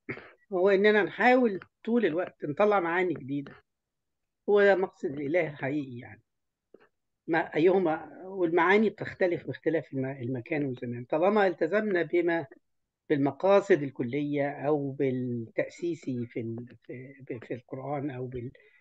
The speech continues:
بال-، بالأفكار ال-، ال-، العامة ال-، الإنسانية اللي القرآن بيدعو إليها،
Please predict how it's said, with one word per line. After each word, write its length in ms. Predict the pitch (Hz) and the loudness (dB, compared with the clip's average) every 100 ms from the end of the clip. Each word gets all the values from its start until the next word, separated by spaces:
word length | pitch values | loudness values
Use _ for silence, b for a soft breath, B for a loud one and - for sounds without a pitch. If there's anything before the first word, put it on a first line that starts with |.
| b b _ - | b b _ -2
بال-، 260 | 131 127 | -2 -2
بالأفكار 580 | 123 127 120 - 190 165 | -6 -10 -4 4 4 4
ال-، 240 | 123 131 | 0 -4
ال-، 220 | 127 127 139 | -8 -8 -8
العامة 500 | 131 123 151 147 123 | -6 -4 -2 0 -2
ال-، 220 | 113 120 131 | -6 -10 -12
الإنسانية 800 | 123 135 127 - 135 147 117 104 | -12 -10 -10 -6 -4 -2 -2 -6
اللي 400 | 107 123 123 123 | -12 -16 -18 -20
القرآن 440 | _ - 143 147 | _ -8 -6 -4
بيدعو 280 | 147 139 131 | -4 -6 -8
إليها، 320 | 123 131 | -8 -12